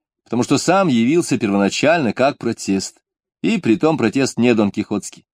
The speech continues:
Припомните первые появления обыкновенной истории. Сколько Петров Иванович ей обрадовались! Петров Ивановичи,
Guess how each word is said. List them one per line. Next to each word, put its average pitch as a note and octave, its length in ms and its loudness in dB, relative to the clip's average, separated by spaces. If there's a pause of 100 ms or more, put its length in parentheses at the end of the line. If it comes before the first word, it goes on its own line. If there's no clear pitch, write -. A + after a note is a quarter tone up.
(560)
Припомните D3+ 640 2
первые E3 380 2
появления C#3 480 0
обыкновенной A#2+ 560 2
истории. G2 460 0 (380)
Сколько D#3 680 0
Петров F#3 480 -2
Иванович D#3+ 580 0
ей C3+ 240 0
обрадовались! A2+ 600 -2 (400)
Петров C3+ 600 2
Ивановичи, B2+ 840 0